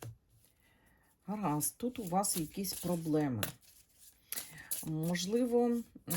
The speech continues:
дивіться, тут декілька може бути теж варіантів.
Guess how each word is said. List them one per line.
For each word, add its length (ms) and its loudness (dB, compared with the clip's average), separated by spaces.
дивіться, 640 -2
тут 220 -6
декілька 420 0
може 280 -2
бути 300 -6
теж 260 -2
варіантів. 600 -4